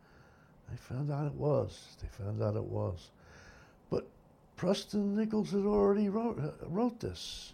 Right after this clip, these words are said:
you know, uh, and on the front of his book, he put a little horsey,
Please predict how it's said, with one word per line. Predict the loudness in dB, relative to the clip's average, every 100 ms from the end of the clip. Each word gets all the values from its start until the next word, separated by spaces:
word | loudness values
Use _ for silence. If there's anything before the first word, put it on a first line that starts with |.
| -4
you | -2
know, | 0 0 -2
uh, | 0 2 0 -8 -20 -20 -20 -20 -20 -2
and | 4 4 4 -2 -2
on | 0 0 0
the | -4
front | -2 0 2
of |
his | 0 -2
book, | 0 0 0 -8
he | -8
put | -4 -2
a | 0
little | 0 0
horsey, | 0 0 0 -2 -8 -8